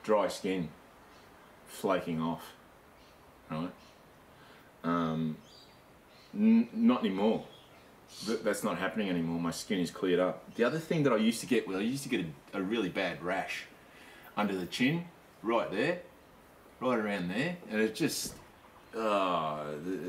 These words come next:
it was, it was like, it, it was essentially psoriasis because it was just peeling off, and psoriasis is when your skin is growing, like, seven times quicker than it's supposed to, so it just grows and peels, grows and peels,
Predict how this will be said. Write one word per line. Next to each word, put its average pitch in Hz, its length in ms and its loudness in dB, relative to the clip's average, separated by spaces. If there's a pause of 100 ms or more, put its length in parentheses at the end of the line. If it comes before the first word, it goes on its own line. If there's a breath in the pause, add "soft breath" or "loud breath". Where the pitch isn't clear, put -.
it 104 60 0
was, 110 200 2
it - 60 2
was 113 160 2
like, 170 220 0
it, - 180 -4 (220)
it 180 60 0
was 214 120 2
essentially 190 420 4
psoriasis 95 720 0
because 95 280 -4
it - 60 -12
was 104 120 -2
just - 360 -4 (180)
peeling 104 360 0
off, 120 220 0
and 80 80 -8
psoriasis 95 640 0
is 80 120 -10
when 87 160 -2
your 82 80 -2
skin 95 320 -4
is 82 80 -4
growing, 80 520 0
like, 76 160 -6
seven 82 360 -4
times 85 360 -2
quicker 95 300 -4
than 78 160 -6
it's 76 180 -12
supposed - 400 -4
to, 73 200 -4
so 73 140 -8
it 73 80 -8
just 76 220 -12
grows 82 380 -2
and 73 100 -10
peels, 82 340 -4
grows 80 240 -6
and 69 120 -14
peels, 85 420 -4